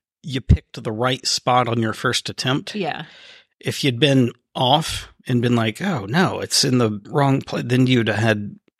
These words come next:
Speaker 1: all
Speaker 2: Fair.
Speaker 1: kinds of nose holes.
Speaker 2: Okay, that's fair. Now I do want to have some more piercings done, at least on one ear. Ear.
Speaker 1: Okay.
Speaker 2: And I, this is what I was gonna say.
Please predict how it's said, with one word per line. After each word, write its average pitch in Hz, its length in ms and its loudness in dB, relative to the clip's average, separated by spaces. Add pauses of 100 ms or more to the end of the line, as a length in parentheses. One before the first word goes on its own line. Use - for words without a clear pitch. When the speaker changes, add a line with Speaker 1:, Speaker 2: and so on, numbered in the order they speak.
(120)
Speaker 1:
all 127 100 0
Speaker 2:
Fair. 143 100 0
Speaker 1:
kinds 117 280 4
of 104 240 -2
nose 117 260 2
holes. 90 380 -4 (320)
Speaker 2:
Okay, 180 200 0
that's 160 220 0
fair. - 260 -6 (160)
Now 214 440 4
I 175 160 0
do 156 640 -2
want 147 360 0
to 135 600 0 (140)
have - 320 0
some 147 140 2
more 139 100 0
piercings 127 500 -4
done, 131 220 -2
at 98 180 -4
least 139 400 -2
on 135 260 -2
one 131 260 -2
ear. 208 420 2 (480)
Ear. 175 480 0
Speaker 1:
Okay. 151 320 4 (420)
Speaker 2:
And 202 220 6
I, - 180 -2
this 208 200 2
is 233 140 0
what 208 120 4
I 185 80 4
was 170 140 2
gonna 147 180 0
say. 147 440 -2